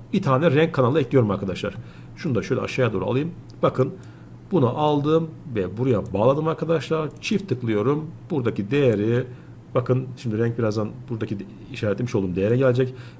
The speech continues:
Renk tonunu ayarlıyorum arkadaşlar. İstediğim renge getirebilirim. Bakın bu renge getireyim, şöyle bir renge getireyim bunu. Şunu da iyice açayım. Okey tuşuna bastım. Bakın buradaki renk buraya gelmiş oldu. Apply butonuna basarak arkadaşlar çalışmadaki kaplamanın rengini de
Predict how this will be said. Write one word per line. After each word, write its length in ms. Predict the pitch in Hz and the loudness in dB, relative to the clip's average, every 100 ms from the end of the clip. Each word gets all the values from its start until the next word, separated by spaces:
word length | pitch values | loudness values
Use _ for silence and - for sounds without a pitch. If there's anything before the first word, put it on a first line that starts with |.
| - | 0
Renk 220 | 147 127 | 0 2
tonunu 240 | 123 104 | 0 0
ayarlıyorum 420 | 113 139 135 127 120 | 2 2 4 4 4
arkadaşlar. 440 | 123 110 104 120 | 2 0 0 -2
İstediğim 360 | 120 175 147 117 | -2 -2 2 2
renge 200 | 113 113 | 2 2
getirebilirim. 520 | 123 151 139 135 143 | 2 2 2 2 0
Bakın 260 | 139 127 | -2 -2
bu 120 | 143 135 | -2 -4
renge 240 | 127 127 127 | 0 2 0
getireyim, 260 | 110 101 | -2 -6
şöyle 220 | 98 120 107 | -2 -2 0
bir 40 | |
renge 200 | 113 120 | 0 0
getireyim 320 | 104 101 98 | -2 -2 -2
bunu. 200 | 104 139 - - - - | -2 -4 -8 -18 -18 -16
Şunu 280 | - 151 101 | -8 -4 0
da 120 | 98 120 - - - | 0 0 -8 -18 -12
iyice 240 | - 123 110 | -2 0 0
açayım. 360 | 110 - 127 - - - - - - - - - | -4 -2 -2 -2 -14 -18 -20 -20 -20 -18 -14 -2
Okey 280 | 139 120 95 | 0 0 -2
tuşuna 240 | - 113 | 0 0
bastım. 300 | 143 123 131 | 0 -2 0
Bakın 240 | 127 127 | 2 2
buradaki 280 | 165 151 123 | 0 0 2
renk 180 | 135 160 - - - - | 2 2 -2 -16 -18 -4
buraya 200 | 139 127 | 2 4
gelmiş 420 | 135 120 120 147 - | 4 2 2 0 0
oldu. 420 | 147 147 147 160 - - - | 2 2 0 -2 -6 -12 -18
Apply 540 | - 185 - 104 92 123 | -6 -6 -2 -2 -2 -4
butonuna 400 | 131 104 90 117 | -4 -4 -4 -4
basarak 360 | 123 131 110 | -2 0 -2
arkadaşlar 600 | 139 127 123 - - 147 139 - - - | -4 -4 -2 -4 -4 -6 -8 -14 -18 -8
çalışmadaki 680 | - 135 117 98 90 - 107 | -2 -2 0 -2 -2 -6 -4
kaplamanın 500 | 131 123 92 85 90 | -2 -2 -2 -4 -2
rengini 340 | 127 110 90 | 0 0 0
de 180 | 113 | -2